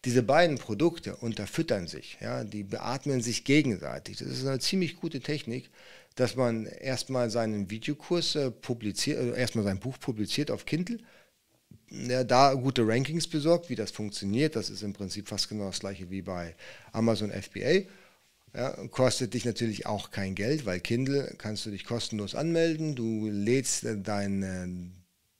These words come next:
deine literarischen Ergüsse dann als P D F hoch oder in einem bestimmten Format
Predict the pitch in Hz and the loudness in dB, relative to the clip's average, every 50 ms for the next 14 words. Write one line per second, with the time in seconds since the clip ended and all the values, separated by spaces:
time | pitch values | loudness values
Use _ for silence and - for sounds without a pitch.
0 | _ _ _ - 101 98 95 95 95 95 92 92 92 92 92 92 95 101 101 - | _ _ _ -4 -2 0 0 0 0 -2 -2 -2 -2 -4 -4 -4 -6 -6 -6 -4
1 | 98 92 92 101 110 120 117 101 - - 110 95 101 101 92 113 120 - - 135 | -6 -4 -2 -2 -2 -2 -2 -2 -4 -4 -4 -4 -8 -6 -2 0 0 2 0 0
2 | 110 113 107 104 104 101 98 - - _ _ _ _ - 110 107 104 - - - | -2 -2 -4 -4 -4 -6 -6 -10 -14 _ _ _ _ -10 -8 -6 -6 -6 -6 -4
3 | - 120 113 104 107 - 98 101 - - - - 147 175 170 175 135 117 107 98 | -2 -2 0 0 0 -2 -4 -6 -6 -6 -4 0 2 2 2 2 0 -2 -2 -2
4 | 95 95 98 98 98 101 95 95 - - - 120 120 113 113 101 - - 101 95 | -4 -6 -8 -10 -10 -12 -6 -6 -6 -4 -2 -4 -4 -4 -6 -8 -8 -6 -6 -4
5 | 101 117 135 139 135 - | -2 0 0 -2 -2 -6